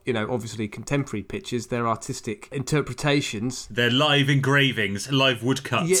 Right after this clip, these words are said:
Speaker 2: from
Speaker 1: yeah.
Speaker 2: the scene.
Speaker 1: <laughs> Yeah. And there, there doesn't even seem to be a ramp involved. I think John Mitten was assuming that when the horse attempted to jump,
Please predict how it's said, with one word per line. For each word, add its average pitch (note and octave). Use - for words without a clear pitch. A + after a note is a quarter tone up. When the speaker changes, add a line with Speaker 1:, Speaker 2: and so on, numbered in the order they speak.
Speaker 2:
from -
Speaker 1:
yeah. G#3
Speaker 2:
the G#3+
scene. G#2
Speaker 1:
<laughs> D3
Yeah. A3+
And F#3
there, G3+
there G3+
doesn't G#3
even G3
seem F#3
to -
be F3+
a E3+
ramp F3+
involved. F#2
I C3+
think -
John D3
Mitten D3
was B2+
assuming C#3
that B2
when C#3
the B2+
horse F#3+
attempted A2+
to -
jump, G2+